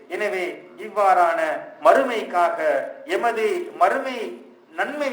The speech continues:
ஏடுகளை கனப்படுத்திக் கொள்வதற்கான எத்தனையோ சந்தர்ப்பங்கள் நமது வாழ்விலே கடந்து சென்று கொண்டே இருக்கின்றன. எனவே இவ்வாறான காலங்கள் வருகின்ற போது யார் தனது நன்மை ஏட்டை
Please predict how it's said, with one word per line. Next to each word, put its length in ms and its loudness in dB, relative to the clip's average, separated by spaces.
ஏடுகளை 360 -2
கனப்படுத்திக் 680 -4
கொள்வதற்கான 580 -2
எத்தனையோ 560 0
சந்தர்ப்பங்கள் 760 -4
நமது 240 2
வாழ்விலே 460 2
கடந்து 460 -2
சென்று 280 -8
கொண்டே 260 -8
இருக்கின்றன. 500 -6
எனவே 300 -4
இவ்வாறான 540 6
காலங்கள் 640 0
வருகின்ற 380 -2
போது 260 0
யார் 320 4
தனது 300 2
நன்மை 320 -4
ஏட்டை 280 -2